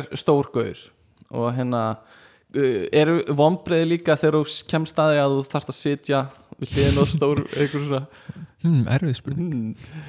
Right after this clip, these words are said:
Speaker 1: Af því ég hef lent í því og ég hef sagt frá því í þessu podcast, það er enda svolítið síðan, en hérna, ég hef verið í flugvél einn að fljúga til Íslands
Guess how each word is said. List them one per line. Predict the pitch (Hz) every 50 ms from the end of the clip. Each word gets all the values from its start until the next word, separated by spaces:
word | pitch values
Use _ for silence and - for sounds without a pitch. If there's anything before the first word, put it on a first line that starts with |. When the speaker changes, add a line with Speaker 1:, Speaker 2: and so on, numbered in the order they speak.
| - - - - -
Speaker 1:
Af | 135 143 139
því | 151 143
ég | 151 180 208 202
hef | 190 185 180
lent | 180 190 185 -
í | - 185 180
því | 127 113 104 110 117 - - - -
og | 135 123
ég | 123 123
hef | 131 -
sagt | - 147 143 - -
frá | - 143 143
því | 139 131 127
í |
þessu | 123 - -
podcast, | 135 131 - 131 113
það | 127 123 127
er | 135
enda | 127 127
svolítið | - - 127 127 127
síðan, | - - 135 131 117 110 - -
en | - 131 127 123 123
hérna, | 131 123 120 117 117 120 - 123 - _ _ _ _ - - - _ _ -
ég | 135 147 156
hef | 165 165
verið | 156 165 156 151 143
í | -
flugvél | - 147 147 147 135 123 120 120 131 - - - - _ _ -
einn | 135 131 - - _ - 139 - _ - _
að | - 139
fljúga | - - 143 135 135 131 131 127 120 113 -
til | - 156 139
Íslands | 135 131 - - 135 123 123 120 - - - -